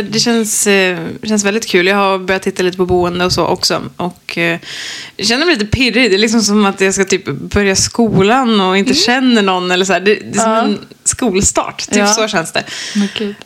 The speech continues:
Speaker 1: Men, eh, jag längtar också tills jag har varit där, eh, i några dagar eller en vecka liksom, så att
Speaker 2: Mm.
Speaker 1: jag så kan rutinerna, eh, hästarna har hunnit landa, att jag
Speaker 2: Mm.
Speaker 1: förhoppningsvis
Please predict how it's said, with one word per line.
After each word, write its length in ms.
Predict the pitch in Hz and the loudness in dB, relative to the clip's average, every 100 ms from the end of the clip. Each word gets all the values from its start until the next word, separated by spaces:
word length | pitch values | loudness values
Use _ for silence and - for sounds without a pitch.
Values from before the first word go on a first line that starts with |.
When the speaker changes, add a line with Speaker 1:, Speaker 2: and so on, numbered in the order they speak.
| - 214 | -6 2
Speaker 1:
Men, 400 | 208 202 202 202 | 2 4 2 0
eh, 360 | 196 196 - | 0 0 0
jag 100 | 214 | 0
längtar 260 | 240 226 208 | 0 0 0
också 140 | 190 | 0
tills 160 | 185 190 | 0 2
jag 100 | 190 | 2
har 60 | 180 | 2
varit 320 | 180 180 185 | 2 0 0
där, 460 | 190 160 170 180 - 269 - | 0 0 -2 -8 -16 -14 -8
eh, 260 | 185 - | -6 -4
i 100 | - | -4
några 220 | 180 165 151 | 0 0 0
dagar 220 | - 135 | 0 0
eller 140 | 165 | 0
en 80 | 160 | -2
vecka 280 | 165 - 156 | -4 -4 -4
liksom, 220 | 151 151 | -4 -6
så 100 | 151 | -4
att 100 | 170 | -2
Speaker 2:
Mm. 120 | 165 | 0
Speaker 1:
jag 220 | 160 - - | 0 -4 -4
så 240 | 165 139 - _ _ _ _ _ _ - - - | -2 -2 -6 _ _ _ _ _ _ -16 -12 -4
kan 340 | 220 202 190 | -2 0 0
rutinerna, 840 | 180 - 185 165 170 170 170 170 175 - - | 0 2 2 2 -2 0 0 -2 -6 -12 -12
eh, 680 | 175 - - 50 - - 190 | -10 -8 -10 -12 -14 -10 -6
hästarna 360 | 180 175 170 | -4 -2 -4
har 60 | 165 | -4
hunnit 180 | 170 165 | -4 -2
landa, 420 | 165 160 151 151 | 0 -2 -2 -2
att 280 | 147 - - - - - | -4 -8 -8 -6 -6 -2
jag 340 | - 208 170 | 0 2 0
Speaker 2:
Mm. 120 | 165 - | -2 -4
Speaker 1:
förhoppningsvis 920 | 185 175 170 - 160 175 160 - | -4 -2 -2 -4 -4 -2 0 0